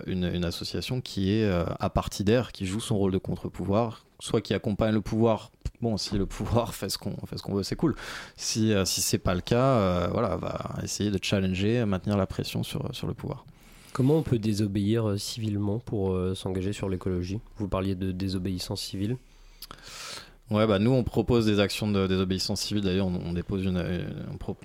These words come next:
Speaker 1: on, enfin, on aura une journée le dix-neuf avril <coughs> de désobéissance civile de masse, donc une action, euh,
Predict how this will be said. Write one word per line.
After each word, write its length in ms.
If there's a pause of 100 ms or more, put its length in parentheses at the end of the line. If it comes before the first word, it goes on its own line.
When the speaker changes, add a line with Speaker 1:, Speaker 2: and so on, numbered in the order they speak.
Speaker 1:
on, 40
enfin, 160 (300)
on 100
aura 180
une 80
journée 320
le 100
dix-neuf 340
avril 400 (760)
<coughs> 60 (480)
de 80
désobéissance 600
civile 280
de 60
masse, 340
donc 180
une 100
action, 480
euh, 40